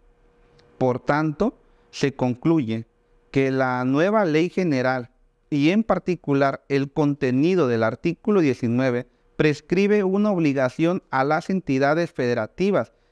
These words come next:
que deriva en una perspectiva de articulación, convergencia y alineación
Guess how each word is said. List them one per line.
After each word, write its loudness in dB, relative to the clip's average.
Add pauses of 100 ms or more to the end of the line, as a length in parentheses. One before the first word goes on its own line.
(120)
que 2
deriva 0 (300)
en 0
una 2
perspectiva -2 (180)
de 0
articulación, 0 (460)
convergencia 0
y 0
alineación 0